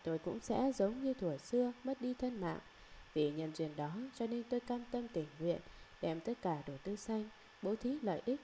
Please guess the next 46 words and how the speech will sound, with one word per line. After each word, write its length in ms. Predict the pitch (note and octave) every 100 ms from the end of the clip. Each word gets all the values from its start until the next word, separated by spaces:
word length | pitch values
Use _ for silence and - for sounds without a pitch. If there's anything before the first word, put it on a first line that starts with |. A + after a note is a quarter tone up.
| -
cho 80 | B3+
chúng 260 | - A3+
sinh. 280 | - B3+ B3 - - - - - -
Tùy 140 | E3
theo 200 | D#3+ F3
hết 200 | G3+ -
thảy, 340 | G3 D3+ C#3 C#3
tất 120 | - G#3
cả 160 | F#3+ D3+ -
của 120 | D3
cải 260 | - D#3
châu 220 | C#3 F3+ E3+
báu 260 | E3+ D#3+ A3+ D4 -
Thầy 140 | E3
đều 160 | D3+ D3
bố 140 | D#3 E3
thí 280 | E3+ F#3 C4
cho 80 | C4
chúng 220 | A#3 A3+
sinh 240 | C4+ C4 B3+
cần. 220 | F#3+ D#3 C#3+ - - - - - -
Cho 140 | - F#3+
đến 340 | F3 F#3 C4
mạng 180 | G#3 -
sống 400 | - E3+ E3+ B3 D4+
chẳng 180 | G3 D3 -
còn 140 | C#3+ D3
nữa, 260 | E3+ A3+ D4 - - - -
tôi 120 | G#3+
cũng 300 | - A#3 C#4+
chẳng 200 | A3 D3+
xẻn 280 | - E3+ C#3 C#3+
tiếc, 180 | A3+ D4 D4+ -
không 160 | F#3 D#3+
thể 180 | F3+ D#3+
xả 240 | - D#3+
bỏ, 220 | D#3 D#3 C#3 -
không 220 | - F3 D#3+
được." 180 | D#3+ C#3 - - - - - - -
Đây 160 | E3+
là 240 | D#3+ D#3 D3+
Bồ 200 | D3+ D3
Tát 400 | - A#3+ C#4+ -
Tu 260 | E3+ D#3+
Thí 220 | D3+ F#3+
Tạng, 280 | A#3+ G#3 E3